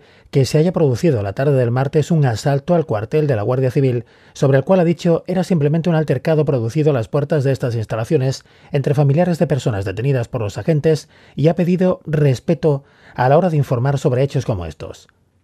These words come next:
El alcalde ha argumentado que cuando hay un altercado, una detención,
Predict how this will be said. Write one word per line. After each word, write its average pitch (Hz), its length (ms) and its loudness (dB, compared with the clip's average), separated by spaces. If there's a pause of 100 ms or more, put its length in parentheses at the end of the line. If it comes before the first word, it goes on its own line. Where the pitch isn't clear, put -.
El 117 160 -6
alcalde 151 380 2
ha - 20 6
argumentado 143 540 2
que 190 100 -2
cuando 127 240 0
hay 135 120 2
un 127 80 0
altercado, 139 600 0
una 123 260 -6
detención, 131 560 -2